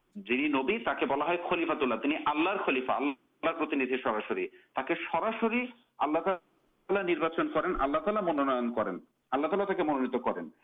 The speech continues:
কিন্তু খলিফাতুর রসুল যিনি বা খলিফাতুন নবী যিনি, নবীর যিনি খলিফা হন, তাকে কিন্তু আল্লাহ তাআলা, অবশ্যই আল্লাহ তাআলাই নির্বাচন করেন, কিন্তু সরাসরি, সরাসরি আল্লাহ তাআলা কর্তৃকই তিনি মনোনীত হন এমন না। এর মধ্যে আল্লাহ তাআলা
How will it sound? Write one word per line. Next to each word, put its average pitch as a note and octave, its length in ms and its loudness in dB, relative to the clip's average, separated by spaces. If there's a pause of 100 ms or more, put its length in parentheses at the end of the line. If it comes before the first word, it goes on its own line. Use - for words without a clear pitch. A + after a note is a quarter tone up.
(200)
কিন্তু C#3+ 200 0
খলিফাতুর D3 580 -2
রসুল G#3 360 0
যিনি C#3 320 2
বা A2+ 120 0
খলিফাতুন D3 440 0
নবী D3+ 360 0
যিনি, B2 400 0 (120)
নবীর A#2 300 -2
যিনি G#3+ 200 0
খলিফা D#3 480 -2
হন, C3 240 -2 (500)
তাকে C3+ 220 0
কিন্তু G3+ 180 -2
আল্লাহ D#3+ 280 0
তাআলা, A3+ 540 -2
অবশ্যই A#3 320 0
আল্লাহ E3+ 200 0
তাআলাই A#3+ 200 2
নির্বাচন G3+ 400 2
করেন, D3 240 0
কিন্তু A#3 460 -2 (420)
সরাসরি, F#3 760 0 (640)
সরাসরি G3 500 0
আল্লাহ C#3 300 0
তাআলা G3+ 180 0
কর্তৃকই G#3 560 0
তিনি F3 240 0
মনোনীত D3+ 360 0
হন E3+ 200 0
এমন C3 240 2
না। E3 200 2
এর D#3 160 0
মধ্যে F#3 300 0
আল্লাহ D3+ 280 2
তাআলা G#3 340 0